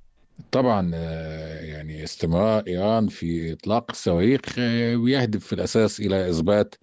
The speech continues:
القدرة على الصمود وكسر صورة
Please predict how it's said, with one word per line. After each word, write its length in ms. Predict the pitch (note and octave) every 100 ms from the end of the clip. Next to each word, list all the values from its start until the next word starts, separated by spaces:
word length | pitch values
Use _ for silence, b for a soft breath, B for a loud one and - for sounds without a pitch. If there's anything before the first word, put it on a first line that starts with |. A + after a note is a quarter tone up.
| B B B B -
القدرة 420 | F2 - G#2+ F#2
على 180 | E2+ E2+
الصمود 680 | D#2+ - F2 G2 G2 F2 D#2
وكسر 600 | D#2+ D#2+ D2+ G2 - F#2
صورة 280 | - G2